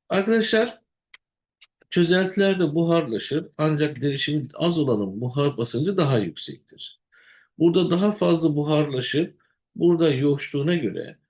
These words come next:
buna göre A çözeltisinin molar derişimi B'den daha düşük olacaktır. Burada molarite düşük, burada molarite yüksek olur.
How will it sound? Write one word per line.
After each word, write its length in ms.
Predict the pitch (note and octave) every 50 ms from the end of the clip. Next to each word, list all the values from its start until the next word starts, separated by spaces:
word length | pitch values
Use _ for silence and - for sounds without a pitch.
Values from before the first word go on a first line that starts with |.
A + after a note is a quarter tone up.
| _ - _ _ _ _
buna 220 | - C#3 D3 D3+ C#3+
göre 200 | C3+ C3+ B2+ B2+
A 320 | B2 - D3 D#3+ E3+ E3
çözeltisinin 800 | - D3+ C3 B2+ C3 B2 A#2+ A#2 - - - G#2 F2+ E2 - -
molar 400 | - G#2 G#2 A#2+ C3+ D3 D3 C3
derişimi 680 | B2+ A2+ G2+ F2 - - F#2 - C3 D#3+ F#3 G3 F#3 D#3+
B'den 380 | D3+ B2+ G#2+ A#2 D#3 E3 D#3 C3
daha 260 | A#2+ A2+ A#2+ - -
düşük 280 | - - - - -
olacaktır. 720 | E2+ D#2+ E2 D#2 - D#2 D2+ - _ - E3+ F#3 G3 F#3+ - - - - - _ _ _ _
Burada 260 | - D3+ C#3+ C#3+ C3+
molarite 880 | B2 A#2+ A2+ A2+ A#2+ B2 B2 A#2+ B2 C3+ D3 D3 - - A#2 - - - - -
düşük, 640 | F2 - - - - C3+ D#3+ G#3+ - - - - _ _ _ _ _ _ -
burada 320 | E3+ D#3 D3 B2+ A#2 G2+
molarite 920 | A2 A#2+ C#3 C#3 B2 G#2+ F#2 F2 E2 - - A#2+ C3 D#3 F3+ F3+ - - _ _ _ _ _
yüksek 560 | - D3+ D3+ C#3+ - - - E3 E3 E3 -
olur. 460 | C#3+ D#3+ E3+ - - - - - _